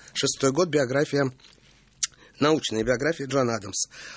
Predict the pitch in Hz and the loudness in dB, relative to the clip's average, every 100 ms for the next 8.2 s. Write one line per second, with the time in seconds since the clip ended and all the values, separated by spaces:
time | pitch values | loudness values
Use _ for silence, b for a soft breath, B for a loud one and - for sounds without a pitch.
0 | B - 330 330 - 285 269 226 151 147 | B 2 2 2 2 4 4 2 2 -2
1 | 147 185 - 170 180 185 143 143 - 156 | -2 -4 -6 -6 -2 0 2 2 2 2
2 | 139 127 123 143 233 302 B B B - | 2 2 2 4 4 2 B B B 0
3 | 151 135 131 185 - - b b b - | 0 2 0 -2 -4 -12 b b b 2
4 | 151 175 - 175 175 b b b b b | 4 4 2 0 -2 b b b b b
5 | 127 127 120 110 - 139 135 135 139 - | 4 6 4 0 -4 0 2 4 2 0
6 | 127 123 127 110 127 151 277 226 - 110 | -4 -2 0 0 0 2 2 2 0 2
7 | 117 98 B B - 156 151 147 - - | 0 -2 B B 0 2 0 -2 -2 2
8 | 113 - | 0 0